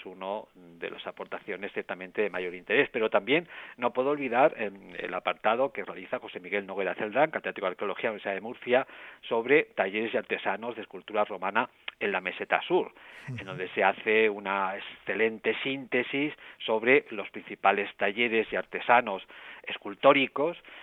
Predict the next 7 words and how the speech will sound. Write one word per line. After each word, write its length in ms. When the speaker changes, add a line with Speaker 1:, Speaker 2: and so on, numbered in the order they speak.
Speaker 1:
en, 340
en 240
nuestra 300
comunidad 400
de 80
Castilla-La 520
Mancha, 540